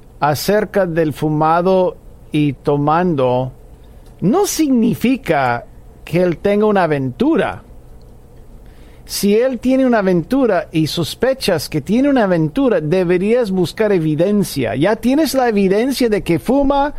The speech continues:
y que toma, porque ahí está en su aliento. Se le acerca y boom, ahí está. Está tomado y está fumado. Pero es una cosa,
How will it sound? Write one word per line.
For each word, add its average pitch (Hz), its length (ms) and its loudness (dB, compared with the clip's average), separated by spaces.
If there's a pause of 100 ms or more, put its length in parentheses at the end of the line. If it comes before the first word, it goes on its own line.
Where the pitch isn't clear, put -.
(300)
y - 100 0
que 180 160 0
toma, 233 320 0
porque 170 300 -2
ahí 208 160 2
está 240 300 0
en 220 100 0
su 208 120 0
aliento. 165 460 0
Se 160 160 -2
le 147 140 2
acerca 240 600 -2
y 160 140 0
boom, 175 400 0
ahí 165 140 2
está. 127 420 -2 (320)
Está 175 340 -2
tomado 240 380 0
y 214 60 2
está 190 200 -2
fumado. 151 580 -2 (680)
Pero 180 460 0 (1200)
es 202 260 -2
una 269 220 2
cosa, 196 640 0